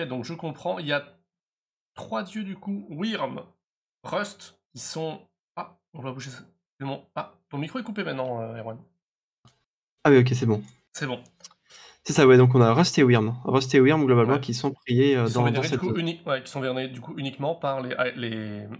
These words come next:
Speaker 1: Elderlanders,
Speaker 2: Les
Speaker 1: pardon.
Speaker 2: Elderlanders.
Speaker 1: Et, heu, et ensuite, on a Raven de l'autre côté, qui est, lui, vénéré par, heu, les deux autres
Speaker 2: C'est ça.
Speaker 1: factions humaines.
Speaker 2: Les
Speaker 1: Donc,
Speaker 2: Asl-,
Speaker 1: les autres
Speaker 2: heu,
Speaker 1: factions,
Speaker 2: non.
Speaker 1: c'est, oui,
Speaker 2: Les,
Speaker 1: vas-y.
Speaker 2: les, comment dire ? Les Aslen, donc, heu, les, les natifs, ils prient, heu, le dieu du, du feu,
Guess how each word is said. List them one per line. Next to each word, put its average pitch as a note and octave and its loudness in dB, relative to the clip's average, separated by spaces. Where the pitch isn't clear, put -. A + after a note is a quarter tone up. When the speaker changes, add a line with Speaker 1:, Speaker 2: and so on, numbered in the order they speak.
Speaker 1:
Elderlanders, C3+ -2
Speaker 2:
Les D3+ 4
Speaker 1:
pardon. B2+ 0
Speaker 2:
Elderlanders. - -6
Speaker 1:
Et, D3 -4
heu, A#2 -4
et B2+ -6
ensuite, A#2+ -10
on B2+ -4
a A2+ -4
Raven C3+ -4
de C3 -6
l'autre A#2+ -8
côté, D#3 -10
qui - -12
est, A#2 -6
lui, A#2 -8
vénéré A#2 -8
par, A2+ -8
heu, G2+ -12
les A2 -8
deux B2 -10
autres B2+ -10
Speaker 2:
C'est B2+ -2
ça. - -6
Speaker 1:
factions C3 -8
humaines. A2+ -12
Speaker 2:
Les B2+ 4
Speaker 1:
Donc, B2+ 4
Speaker 2:
Asl-, C3+ -4
Speaker 1:
les C#3+ 2
autres C#3+ 6
Speaker 2:
heu, C3 8
Speaker 1:
factions, B2 4
Speaker 2:
non. D3 -2
Speaker 1:
c'est, D3 -6
oui, C3 -4
Speaker 2:
Les, C3 2
Speaker 1:
vas-y. A#2+ 6
Speaker 2:
les, A2+ 0
comment G#2+ -4
dire ? - -12
Les A#2+ 4
Aslen, D3+ 2
donc, A#2+ 0
heu, A2+ 0
les, G#2+ 2
les A2 2
natifs, - -2
ils B2+ 0
prient, E3+ 2
heu, B2+ 6
le A#2+ 2
dieu C#3+ 4
du, C3 0
du B2+ -2
feu, B2+ -6